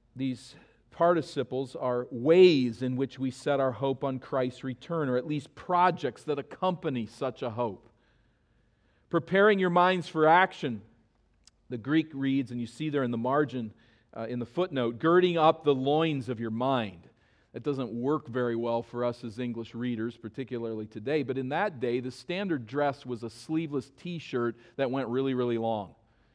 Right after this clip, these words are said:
essentially. It was made of linen, it was fairly thick and, and heavy, but it was basically just a sleeveless T-shirt that went below the knees as far as to the ankles, depending on the day and what you were doing and what you owned.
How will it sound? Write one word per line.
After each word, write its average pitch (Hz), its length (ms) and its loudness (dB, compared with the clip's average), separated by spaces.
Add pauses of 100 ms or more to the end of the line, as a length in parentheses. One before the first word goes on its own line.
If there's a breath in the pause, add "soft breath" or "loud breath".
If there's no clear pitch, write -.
(260)
essentially. 120 640 -6
It - 20 -8
was 104 120 -10
made 139 280 -4
of 113 120 -4
linen, 147 360 -2
it 123 40 -8
was 107 140 -14
fairly 131 360 -4
thick 147 420 -4
and, 117 260 -10
and 139 140 -12
heavy, 143 280 -4
but 143 120 -8
it - 20 -8
was 151 80 -10
basically 208 480 -4
just 135 220 -10
a 123 60 -8
sleeveless 156 640 -6
T-shirt 127 420 -8
that 131 100 -6
went 127 220 -8
below 139 300 0
the 165 100 -6
knees 147 340 -8 (320 soft breath)
as 139 160 -4
far 151 300 0
as 135 140 -2
to 143 100 -8
the 127 160 -10
ankles, 120 480 -6
depending 123 460 -8
on 113 320 -8 (240 soft breath)
the 123 100 -6
day 120 360 0
and 104 100 -6
what 113 180 -8
you 107 60 -8
were 101 80 -10
doing 104 340 -6 (540)
and 104 200 -10
what 117 220 -6
you 110 160 -4
owned. 113 320 -6